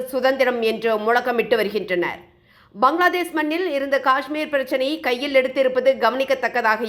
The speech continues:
இருக்கிறது. பாகிஸ்தானில் கிழக்கு பாகிஸ்தானாக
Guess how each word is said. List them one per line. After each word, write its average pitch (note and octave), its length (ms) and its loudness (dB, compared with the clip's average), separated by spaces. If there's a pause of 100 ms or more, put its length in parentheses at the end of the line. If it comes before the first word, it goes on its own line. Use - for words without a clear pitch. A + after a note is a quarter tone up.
இருக்கிறது. E3 440 -6 (440)
பாகிஸ்தானில் D#4+ 760 0
கிழக்கு D4+ 320 -2
பாகிஸ்தானாக C4 720 0